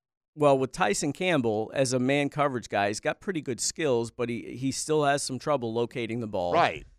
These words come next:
Speaker 1: Um,
Speaker 2: That was the initial issue with him. He doesn't,
Speaker 1: Correct.
Speaker 2: he's in good
Speaker 1: And
Speaker 2: position, doesn't get his head turned around.
Speaker 1: Correct. Which, you know, he seemed to kinda take a step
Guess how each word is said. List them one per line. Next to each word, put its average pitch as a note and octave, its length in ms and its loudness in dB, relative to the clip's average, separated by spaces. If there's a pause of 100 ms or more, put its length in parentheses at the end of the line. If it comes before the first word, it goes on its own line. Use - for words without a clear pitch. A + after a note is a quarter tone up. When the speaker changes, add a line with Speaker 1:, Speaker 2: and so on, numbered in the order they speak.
Speaker 1:
Um, A#2+ 380 4
Speaker 2:
That F#3+ 100 8
was F#3 100 2
the D#3+ 120 4
initial F#3 400 4
issue D#3+ 280 2
with C#3 140 2
him. B2+ 140 2
He B2 40 0
doesn't, B2+ 260 2
Speaker 1:
Correct. C#3 280 8
Speaker 2:
he's D3 100 6
in B2+ 60 -4
good A3 160 6
Speaker 1:
And F3 100 6
Speaker 2:
position, F#3+ 400 4
doesn't D3+ 220 4
get D#3 100 2
his C3 120 0
head D3 200 0
turned A2 240 0
around. D2 340 -6
Speaker 1:
Correct. C#3 500 0
Which, D3 440 -2 (560)
you F#3+ 80 0
know, E3+ 120 6
he E3+ 120 0
seemed C4+ 560 4
to F#3 120 -2
kinda E3+ 280 -2
take F3 260 -2
a C3+ 60 -4
step - 380 0